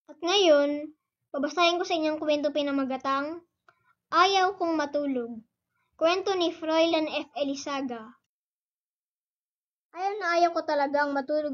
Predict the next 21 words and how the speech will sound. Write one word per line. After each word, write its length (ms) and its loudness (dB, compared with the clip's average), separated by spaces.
sa 240 -6
hapon. 320 -14
Hindi 160 -4
ko 160 6
alam 240 2
kung 240 -4
bakit 240 0
nila 320 0
ako 80 -10
pinatutulog. 720 -8
Mas 80 -16
gusto 320 -4
ko 80 2
pang 240 2
maglaro 400 0
at 160 -6
gawin 240 0
ang 160 -4
mga 240 -4
gusto 240 -12
ko. 160 -10